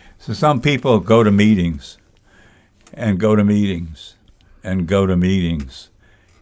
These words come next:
and maybe never hit that point, that enlightenment point. What do you guys call it? Dry drunk or um, where, you know, you're, you're in,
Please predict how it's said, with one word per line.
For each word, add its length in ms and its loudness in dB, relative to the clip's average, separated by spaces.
and 260 -4
maybe 300 0
never 300 -2
hit 260 -4
that 300 -6
point, 420 -12
that 200 -4
enlightenment 760 -4
point. 420 -8
What 140 0
do 40 4
you 100 4
guys 260 0
call 240 -2
it? 120 -6
Dry 280 -2
drunk 480 -4
or 320 -8
um, 520 -6
where, 520 -4
you 240 -8
know, 180 -8
you're, 300 -4
you're 300 0
in, 220 -4